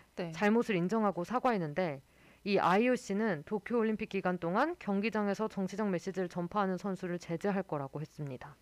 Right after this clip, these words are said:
Speaker 1: 네.
Speaker 2: 커스티 코번트리 아이오씨 선수위원장은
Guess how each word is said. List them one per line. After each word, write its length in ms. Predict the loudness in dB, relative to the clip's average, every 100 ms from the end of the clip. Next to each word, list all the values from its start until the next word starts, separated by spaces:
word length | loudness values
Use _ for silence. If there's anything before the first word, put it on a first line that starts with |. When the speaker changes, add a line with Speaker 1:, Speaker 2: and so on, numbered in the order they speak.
| _ -10
Speaker 1:
네. 100 | -8 -10 -14 -20 -20 -2
Speaker 2:
커스티 340 | 2 2 2 -2
코번트리 580 | 0 0 0 0 0 4
아이오씨 400 | 4 2 -2 -2
선수위원장은 960 | -2 -2 -2 0 -2 -2 -2 -2 -4